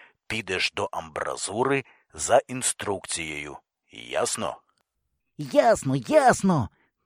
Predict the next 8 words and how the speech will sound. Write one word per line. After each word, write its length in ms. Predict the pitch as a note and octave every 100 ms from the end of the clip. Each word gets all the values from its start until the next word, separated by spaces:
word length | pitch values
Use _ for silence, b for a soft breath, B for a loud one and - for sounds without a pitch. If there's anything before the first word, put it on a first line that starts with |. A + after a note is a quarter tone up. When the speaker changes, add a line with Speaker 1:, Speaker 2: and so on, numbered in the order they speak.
| _
Speaker 1:
Тепла 360 | B2+ D#3 D3 D#3
хвиля 380 | C#3+ D3 D3+ D#3
радості 540 | E3+ C3+ G#2 - A#2
прокотилася 680 | - A2 F#2+ G#2+ D3 C3+ C3+
по 120 | -
всьому 340 | A#2+ - D#3 C3
моєму 380 | A#2+ B2+ A#2+
тілі 380 | A2 F#3+ G3 D#3+